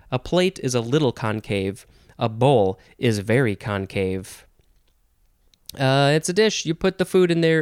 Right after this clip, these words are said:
and you eat it. One B, the contents of a dish, as in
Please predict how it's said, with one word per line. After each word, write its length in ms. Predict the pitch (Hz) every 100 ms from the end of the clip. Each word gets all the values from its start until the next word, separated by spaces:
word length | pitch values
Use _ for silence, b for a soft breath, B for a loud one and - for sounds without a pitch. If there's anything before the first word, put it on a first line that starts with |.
| -
and 200 | 147 151
you 100 | -
eat 180 | 113 110
it. 360 | 110 - - - _ b b b b b
One 580 | 135 151 196 196 202 180 131 120
B, 400 | 185 139 107 98 123 _ _ b b
the 160 | 127 131
contents 680 | - 190 190 160 151 - -
of 320 | 123 196 254 131
a 200 | 110 98
dish, 560 | 104 107 190 - - b b b
as 240 | 113 110 107
in 360 | 101 120 180